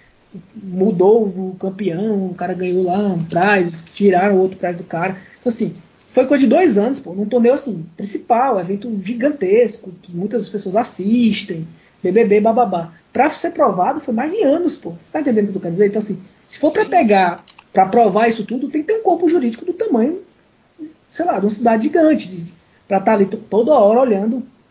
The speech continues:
Speaker 1: sabe? Não, não tem como, não tem condição de ele parar com isso tudo de vez, se não criar um sistema,
Speaker 2: Na verdade, assim,
Speaker 1: um
Speaker 2: na verdade,
Speaker 1: protocolo,
Speaker 2: assim.
Speaker 1: no próprio site que detecta, entendeu?
Speaker 2: Man, a Maia, que hoje é a dona do, do,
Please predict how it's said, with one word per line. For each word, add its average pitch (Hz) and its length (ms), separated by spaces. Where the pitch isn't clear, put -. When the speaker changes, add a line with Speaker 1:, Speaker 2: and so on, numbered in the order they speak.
Speaker 1:
sabe? 233 380
Não, 185 200
não 208 80
tem 311 140
como, 226 400
não 190 80
tem 226 120
condição 214 460
de 208 80
ele 214 240
parar 220 300
com 214 100
isso 214 120
tudo 202 100
de 202 80
vez, 226 180
se 247 60
não 277 140
criar 285 280
um 269 60
sistema, 214 400
Speaker 2:
Na 262 60
verdade, 240 280
assim, 190 420
Speaker 1:
um 220 80
Speaker 2:
na 226 140
verdade, 262 220
Speaker 1:
protocolo, 226 420
Speaker 2:
assim. 233 100
Speaker 1:
no 247 60
próprio 311 320
site 247 420
que 254 260
detecta, 233 560
entendeu? 202 340
Speaker 2:
Man, 180 400
a 180 240
Maia, 151 400
que 147 120
hoje 139 220
é 127 100
a 127 80
dona 131 220
do, 120 200
do, 120 280